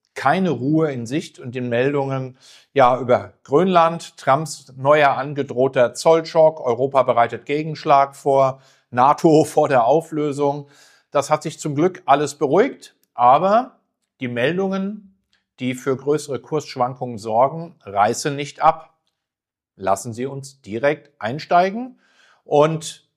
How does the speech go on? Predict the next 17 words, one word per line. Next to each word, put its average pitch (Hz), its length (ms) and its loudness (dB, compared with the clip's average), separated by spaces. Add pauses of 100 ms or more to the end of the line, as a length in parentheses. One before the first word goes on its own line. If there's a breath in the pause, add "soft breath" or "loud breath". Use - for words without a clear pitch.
(1040)
die 131 80 -4
Meldungen, 180 480 2
die 151 140 -2
wir 143 120 2
momentan 208 640 0
haben, 156 360 2
jetzt 160 260 -10
über 156 160 0
das 131 180 0
Wochenende 160 440 -4
und 147 180 -8
zum 131 300 -8
Wochenstart, 139 960 0 (340)
schauen 185 460 2
wir 175 340 0
auf 110 220 -8
Gold. 143 560 2